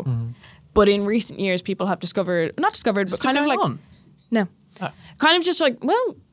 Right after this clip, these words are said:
Speaker 2: no, I don't think so. But people have just kind of realized, "Oh, no, that was really messed up." And I watched that as a child.
Speaker 1: Mm.
Speaker 2: So, like, your formative brain years.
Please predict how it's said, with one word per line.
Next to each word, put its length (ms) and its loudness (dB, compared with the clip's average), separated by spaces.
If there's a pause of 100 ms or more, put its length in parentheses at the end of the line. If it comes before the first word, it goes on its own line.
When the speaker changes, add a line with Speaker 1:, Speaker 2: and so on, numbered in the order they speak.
Speaker 2:
no, 300 2
I 40 -4
don't 100 -2
think 100 -2
so. 180 -6 (380)
But 100 0
people 160 4
have 100 2
just 140 -2
kind 160 0
of 80 0
realized, 800 2 (240)
"Oh, 420 4 (1160)
no, 200 6
that 160 4
was 100 2
really 240 4
messed 300 0
up." 140 0
And 80 0
I 100 2
watched 260 0
that 140 0
as 100 0
a 60 -4
child. 440 -2 (140)
Speaker 1:
Mm. 60 -4
Speaker 2:
So, 120 4
like, 200 2
your 60 -2
formative 640 0
brain 300 -2
years. 460 -6